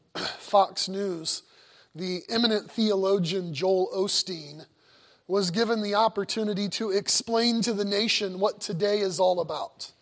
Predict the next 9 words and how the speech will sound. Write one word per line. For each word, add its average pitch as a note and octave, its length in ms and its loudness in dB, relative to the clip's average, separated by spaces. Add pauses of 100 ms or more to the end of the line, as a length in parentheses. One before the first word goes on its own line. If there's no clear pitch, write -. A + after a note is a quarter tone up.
(720)
<clears throat> - 340 -4
This G#3+ 160 0
is B3 120 2
what B3 160 10
he G#3+ 80 2
said. G3+ 380 2 (1120)
"Well, G#3 480 8 (580)
you A3+ 220 0
know, A3 380 4